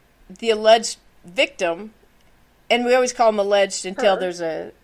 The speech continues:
Speaker 1: conviction.
Speaker 2: Okay.
Speaker 1: And then suddenly the alleged victim goes back to Mexico and is not heard from again.
Speaker 2: What?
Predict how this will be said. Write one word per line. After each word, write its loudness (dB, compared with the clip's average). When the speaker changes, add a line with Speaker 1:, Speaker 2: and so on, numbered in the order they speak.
Speaker 1:
conviction. -8
Speaker 2:
Okay. -14
Speaker 1:
And 2
then 0
suddenly 2
the 0
alleged 0
victim -6
goes -6
back 2
to -14
Mexico -6
and -10
is -10
not -2
heard -10
from -8
again. -10
Speaker 2:
What? -2